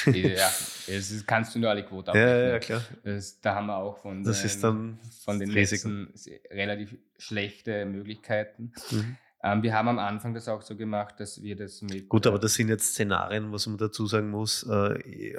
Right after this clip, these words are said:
Speaker 2: eure Intention, deswegen bietet ihr, ich meine, das ist ja, muss man jetzt einmal hervorheben, das ist ja eigentlich ein sensationelles Angebot, dass ihr sagt, wir verzichten dann auf unsere, wir machen die ganze Dienstleistung, verzichten auf unser Honorar,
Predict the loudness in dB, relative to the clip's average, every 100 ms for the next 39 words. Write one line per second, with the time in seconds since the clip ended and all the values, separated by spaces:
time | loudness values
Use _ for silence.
0 | 2 6 6 6 0 -2 0 0 0 -2
1 | -4 -6 -6 -4 -2 0 2 4 4 2
2 | -4 -4 -2 0 0 0 -2 -2 -2 -2
3 | 0 -2 0 2 2 0 -2 -10 -20 -20
4 | _ _ -4 -2 2 2 2 0 -2 -2
5 | 0 -2 0 0 -2 -4 -4 -4 -4 -6
6 | -6 -6 -8 -6 -4 -4 -4 -6 -4 -4
7 | -4 -6 -8 -10 -10 -2 -2 -2 -4 -6
8 | -6 -4 -4 -4 -4 -8 -20 -20 _ 4
9 | 6 4 2 2 2 2 0 0 -2 0
10 | 2 2 2 -4 -4 -6 -4 -4 0 0
11 | 0 -4 0 0 0 -4 0 2 4 2
12 | 0